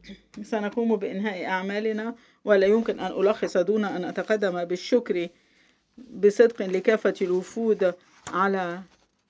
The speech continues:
جهودها في خلال هذا الأسبوع. لقد كان كل هذا إيجابي إلى أبعد الحدود، وكانت التجربة جيدة،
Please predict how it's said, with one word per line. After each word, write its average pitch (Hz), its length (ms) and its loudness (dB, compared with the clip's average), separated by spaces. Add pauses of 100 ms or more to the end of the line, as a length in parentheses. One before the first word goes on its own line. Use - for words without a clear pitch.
(800)
جهودها 208 500 4
في 196 160 0
خلال 208 380 2
هذا 202 240 0
الأسبوع. 208 680 -2
لقد 190 420 -4
كان 208 320 0
كل 220 260 0
هذا 196 260 -2
إيجابي 190 680 2
إلى 180 100 0
أبعد 185 380 4
الحدود، 190 420 -2
وكانت 202 420 -2
التجربة 190 460 0
جيدة، 196 500 4